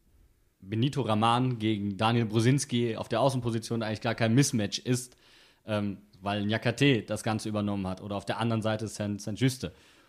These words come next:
Und weil die Außenverteidiger dann zum Beispiel so hoch stehen,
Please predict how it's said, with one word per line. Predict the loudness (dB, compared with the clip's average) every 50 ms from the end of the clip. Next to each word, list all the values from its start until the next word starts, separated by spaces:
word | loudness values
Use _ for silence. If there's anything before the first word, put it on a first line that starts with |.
| _ _ _
Und | -18 -14 -10
weil | -8 -8 -8
die | -6 -6
Außenverteidiger | -4 -4 -4 -4 -6 -6 -4 -4 -4 -4 -4 -6 -6
dann | -6 -6
zum | -8 -8 -8
Beispiel | -8 -8 -8 -8 -8 -4
so | 0 2 2 4
hoch | 2 0 -2
stehen, | -4 -2 0 0 0 0 -2